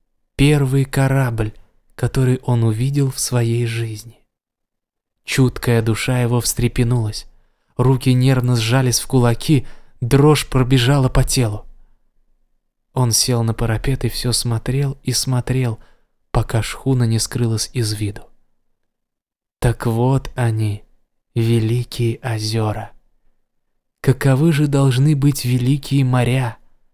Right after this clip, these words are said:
Атлантический, Тихий, Индийский океаны?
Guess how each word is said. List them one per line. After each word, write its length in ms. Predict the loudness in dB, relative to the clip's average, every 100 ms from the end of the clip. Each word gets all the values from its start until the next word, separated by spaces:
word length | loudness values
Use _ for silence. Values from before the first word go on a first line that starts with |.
| _ _
Атлантический, 1080 | -6 -2 0 0 -2 -4 -4 -4 -4 -6 -8 -6
Тихий, 520 | 0 0 -2 -12 -18 _ _ _ 0
Индийский 800 | 2 2 2 2 2 0 0 -2
океаны? 840 | 0 -2 0 0 0 -4 -8